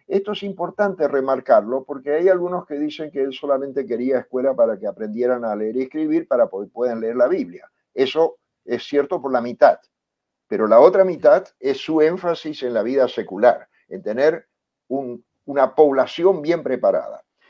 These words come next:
En tercer lugar, la educación debe ser obligatoria, pública y gratuita. Y el cuarto punto, tanto niños como niñas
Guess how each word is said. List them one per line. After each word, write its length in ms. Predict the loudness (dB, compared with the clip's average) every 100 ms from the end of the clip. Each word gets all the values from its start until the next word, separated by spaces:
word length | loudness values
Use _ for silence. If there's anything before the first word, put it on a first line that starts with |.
| _ _ _ _
En 120 | 0
tercer 320 | 2 4 4
lugar, 520 | 6 6 8 8 4 -8 _ -2
la 220 | 6 8
educación 540 | 6 2 0 0 -2 2
debe 240 | 4 4
ser 220 | 4 2
obligatoria, 920 | 2 2 6 6 8 4 4 -2 -10 -14 _ _ _ _ _ _ _ _ _ _ _
pública 640 | 2 2 2 0 2 2 0
y 140 | 0
gratuita. 640 | 2 2 2 -2 -4 -8 _ _ _ _ _ _ _ _ _ _ _ _ _ _ _ _
Y 420 | -4 -2 -4 -8 _
el 240 | -2 -2 0
cuarto 480 | 4 4 4 0 0
punto, 600 | -6 -6 -4 -4 -4 -10 _ _ _ _ _ _ _ _ _ _ _ _ _ 4
tanto 460 | 4 4 0 0
niños 480 | 0 -2 0 0 -2 -2
como 340 | -2 2 0
niñas 840 | 0 0 -2 -2 -6 -8 -14 -16